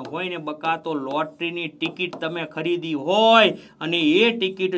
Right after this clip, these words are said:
જો લાગી જાય ને, એના જેવો આનંદ થવો જોઈએ. ધ્યાનથી સમજજો. કોઈ પણ પાસા પસંદ કરવાના. ધારો કે આ ત્રણ નંબરનો પાસો છે. કોઈ પણ બે પાસા પસંદ કરો, જેમાં બે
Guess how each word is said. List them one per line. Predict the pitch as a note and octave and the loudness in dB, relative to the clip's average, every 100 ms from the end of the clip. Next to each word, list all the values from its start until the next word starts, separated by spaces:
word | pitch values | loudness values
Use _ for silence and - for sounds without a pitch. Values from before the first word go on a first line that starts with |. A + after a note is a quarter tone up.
| D3+ | -2
જો | E3+ | -2
લાગી | C#3+ C3+ D3 D#3+ D#3+ | 0 0 -2 -4 -4
જાય | D3 F3 F#3 | 2 2 0
ને, | D#3+ D#3 D#3 D3+ | -4 -6 -8 -8
એના | C#3+ D3+ D3 | -8 -4 -6
જેવો | B2+ B2+ D#3 D#3+ D3+ | -6 -6 -2 0 2
આનંદ | C#3 C3+ C3 B2 | 0 -4 -10 -10
થવો | A#2 A#2 A#2 | -8 -8 -6
જોઈએ. | B2 C#3 G#2 - _ _ _ | -4 -4 -6 -14 _ _ _
ધ્યાનથી | C3+ E3+ F#3+ F#3+ A#3+ | 2 4 4 0 -2
સમજજો. | B3 F3+ E3+ D#3+ D#3 E3+ - - _ _ - | -2 -2 -2 -4 -4 -6 -8 -14 _ _ -2
કોઈ | G3+ A#3+ A#3+ - | 2 4 2 0
પણ | A#3 A#3+ A#3+ A#3 | 2 4 4 6
પાસા | F#3 F3+ - F#3+ | 6 6 6 6
પસંદ | F#3 F3 E3+ E3+ E3 D#3 | 6 2 -2 0 0 2
કરવાના. | D3+ D3 D3 D3 D#3+ D3 | 4 6 4 4 4 4
ધારો | C#3 D3+ | 4 4
કે | D#3 | 4
આ | D#3+ | 0
ત્રણ | D#3 E3+ F3+ D#3 | 2 0 0 0
નંબરનો | C3+ B2+ A#2+ C3 | -4 -6 -8 -6
પાસો | C#3+ D#3 C#3+ A2+ G2 | 2 2 2 -10 -16
છે. | - - - _ _ - - _ - | -18 -20 -20 _ _ -20 -20 _ -8
કોઈ | F3 G3+ A3 A3 | -2 0 0 -2
પણ | A3 G#3+ G#3+ F#3 | 0 2 0 -2
બે | F3+ F#3+ F#3+ | 0 0 2
પાસા | F3 E3+ F3 F3 | 2 2 0 0
પસંદ | D#3+ D#3 E3 D#3+ D#3 | -2 -6 -8 -8 -6
કરો, | D#3 E3+ F#3 | -4 -2 -4
જેમાં | D3+ D#3 D#3+ D#3+ D#3+ C#3+ | -4 -6 -4 -4 -4 -4
બે | D#3+ F3 F#3 F#3+ | -4 0 2 2